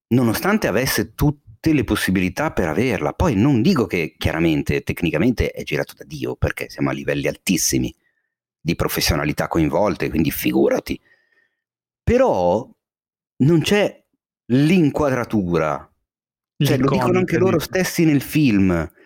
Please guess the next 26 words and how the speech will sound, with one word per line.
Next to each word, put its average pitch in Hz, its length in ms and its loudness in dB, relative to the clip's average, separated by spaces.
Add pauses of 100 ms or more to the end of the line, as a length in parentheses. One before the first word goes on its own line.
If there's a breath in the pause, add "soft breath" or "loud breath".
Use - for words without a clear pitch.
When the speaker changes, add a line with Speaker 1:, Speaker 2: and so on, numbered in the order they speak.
(240 loud breath)
Speaker 1:
Se - 300 -2
tu 233 200 2
dici 170 400 2
Matrix 135 640 0
a 123 80 -2
chiunque 156 500 2
nel 165 120 6
mondo, 165 420 4
per 131 140 0
loro 151 160 2
Matrix 143 540 -2
è, 156 380 -2
e 117 80 -2
fa 117 260 -2
il 117 100 -2
gesto 107 600 0
di, 92 260 -4
di 95 120 2
lui 101 280 4
che 95 140 -4
schiva 98 340 2
i 92 80 0
proiettili 87 640 0
abbassandosi 85 640 -2
sulla 82 220 -2
schiena. 78 280 -6